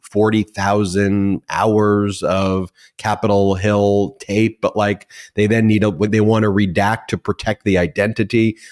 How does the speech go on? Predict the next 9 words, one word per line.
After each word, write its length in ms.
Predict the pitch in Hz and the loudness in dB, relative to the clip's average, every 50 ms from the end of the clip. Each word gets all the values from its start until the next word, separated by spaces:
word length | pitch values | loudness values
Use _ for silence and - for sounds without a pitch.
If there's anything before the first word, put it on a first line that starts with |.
| - - | -8 -4
of 180 | 104 110 110 107 | -2 -2 0 2
the 140 | 107 104 107 | 2 2 2
insurrectionists. 920 | 110 107 - - 95 92 104 - - - - 117 117 113 113 - - - | 2 0 0 0 0 2 2 0 -2 -2 -2 0 0 0 0 -2 -4 -6
And 140 | 92 95 | -8 -4
so 120 | - 110 95 | -2 -2 -2
they're 160 | 92 101 92 | 0 -2 -2
releasing 580 | 87 90 90 92 107 120 113 - - 113 107 107 | -2 -2 -2 0 2 0 0 0 0 0 0 2
it 200 | 104 101 - - | 0 0 -2 -4
in 300 | 98 98 98 95 95 | -4 -2 -2 -2 -4